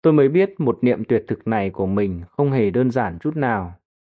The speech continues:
Để khuyên tôi ăn cơm, họ vừa đấm vừa xoa,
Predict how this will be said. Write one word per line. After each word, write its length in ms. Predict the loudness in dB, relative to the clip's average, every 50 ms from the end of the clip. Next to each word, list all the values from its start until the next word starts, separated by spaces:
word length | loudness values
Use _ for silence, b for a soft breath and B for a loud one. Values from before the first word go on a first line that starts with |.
| _ _ _ _ _ _ _ _ _ -4
Để 160 | 0 0 0
khuyên 260 | 0 2 0 0 2
tôi 140 | 4 4 2
ăn 160 | 2 2 0
cơm, 340 | 0 0 2 2 2 0 -2 -8 _ _ _ _ _ _ _ _ _ _ -2
họ 80 | 0
vừa 200 | 2 2 2 2
đấm 400 | 2 2 0 0 0 -2 -4 -2
vừa 180 | 0 2 2 0
xoa, 480 | 0 -2 -2 -2 0 0 -2 -4 -8